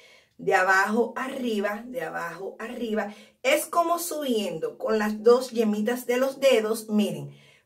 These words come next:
una así y la otra. Es como una primero y la otra después. De abajo hacia arriba. Les voy a explicar bien para que se den cuenta. Con estas dos yemas de dedo, ustedes suben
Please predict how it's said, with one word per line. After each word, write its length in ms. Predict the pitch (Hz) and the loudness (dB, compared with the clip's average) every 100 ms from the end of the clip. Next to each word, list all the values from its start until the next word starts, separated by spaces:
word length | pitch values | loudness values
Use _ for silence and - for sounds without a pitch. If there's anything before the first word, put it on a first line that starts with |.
| - | 4
una 340 | 220 214 226 | 8 8 6
así 580 | 226 311 - 285 294 - | 0 -6 -6 -8 -10 -6
y 140 | 240 | 0
la 180 | 208 196 | 2 4
otra. 400 | 185 156 - - | 4 2 -2 -8
Es 280 | - 247 - | 0 0 0
como 400 | - 285 285 - | -6 -4 -4 -4
una 380 | - 185 190 196 | -2 2 2 0
primero 580 | 214 277 277 262 254 269 - | -4 -6 -2 2 2 2 -4
y 140 | 196 | -8
la 180 | 175 165 | -4 0
otra 320 | 175 175 220 | 0 0 0
después. 640 | 247 - - - - - | -2 -4 -6 -6 -6 -14
De 100 | - | -6
abajo 640 | 185 196 262 294 277 - - | -2 0 0 -2 -6 -10 -12
hacia 420 | - 180 - 202 208 | -10 -10 -10 -8 -8
arriba. 440 | 220 - 175 - - - - - | -8 -10 -12 -14 -18 -20 -20 -6
Les 240 | 214 220 220 | 4 4 6
voy 180 | 220 | 8
a 60 | 247 | 8
explicar 520 | 269 294 277 269 277 | 6 -4 -4 -4 -2
bien 520 | 269 254 254 262 - - | 0 0 0 -4 -14 -2
para 300 | 240 240 254 | 0 2 -2
que 100 | 240 | -4
se 160 | 233 | -4
den 260 | 208 214 214 | -2 -2 -2
cuenta. 460 | 202 156 - - - _ - - _ | -4 -6 -8 -18 -20 _ -20 -20 _
Con 260 | - 254 269 | 4 6 6
estas 460 | 339 359 359 381 - | 0 0 -4 -4 -2
dos 340 | 220 233 247 | 2 2 2
yemas 380 | 214 208 208 214 | 0 0 0 2
de 140 | 247 | 4
dedo, 520 | 339 294 214 226 277 - _ _ _ _ _ _ _ - | 4 2 2 0 -2 -12 _ _ _ _ _ _ _ -12
ustedes 640 | 208 214 202 185 220 - | -10 -4 0 0 0 -4
suben 520 | 311 302 233 240 254 | -4 2 2 2 -2